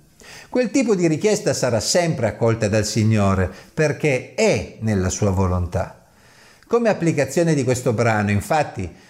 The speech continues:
quando parlo di Gesù a qualcuno che è dubbioso,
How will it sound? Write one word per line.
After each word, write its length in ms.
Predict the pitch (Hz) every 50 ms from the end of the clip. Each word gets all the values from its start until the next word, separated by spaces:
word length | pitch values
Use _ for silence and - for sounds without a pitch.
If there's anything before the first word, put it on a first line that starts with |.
| - _
quando 300 | - 180 180 190 185 175
parlo 320 | 180 - 214 208 202 185
di 140 | 165 151 147
Gesù 280 | 127 139 139 117 135 135
a 120 | 113 -
qualcuno 720 | - 127 120 117 117 120 170 180 175 160 127 107 107 104 -
che 220 | - 190 190 202
è 60 | 202
dubbioso, 840 | 160 196 180 143 120 131 135 120 104 95 90 87 85 104 110 110